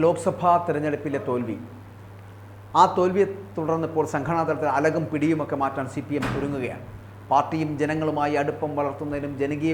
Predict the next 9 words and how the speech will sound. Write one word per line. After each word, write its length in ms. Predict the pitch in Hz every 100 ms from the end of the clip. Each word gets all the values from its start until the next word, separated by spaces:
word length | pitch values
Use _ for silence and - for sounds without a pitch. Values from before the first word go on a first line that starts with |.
| 147
വിഷയങ്ങളിൽ 440 | - 151 147 147
അതിവേഗം 360 | 139 151 156 151 143
ഇടപെടുന്നതിനും 580 | 143 143 147 143 143 139 120
പാർട്ടി 240 | 139 170 160
പരിപാടികൾ 520 | 156 147 147 147 143 143
ഏകോപിപ്പിക്കുന്നതിനുമൊക്കെ 800 | 143 156 160 156 151 147 143 143
ആയിട്ട് 200 | 139 139 - - - - - - - - 160
ഒരു 120 | 175 165
നിയോഗിക്കപ്പെട്ടുള്ള 680 | 180 196 190 185 175 175